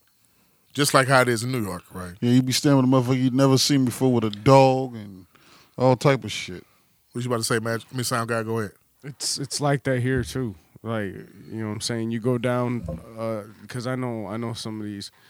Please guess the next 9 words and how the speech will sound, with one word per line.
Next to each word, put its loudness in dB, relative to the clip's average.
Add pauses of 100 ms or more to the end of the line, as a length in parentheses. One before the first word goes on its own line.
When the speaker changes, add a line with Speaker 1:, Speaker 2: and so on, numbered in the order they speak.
(380)
Speaker 3:
these, -12
uh, -12
white -4
dudes -6
in -10
college -6
and -10
shit, -10
and, -18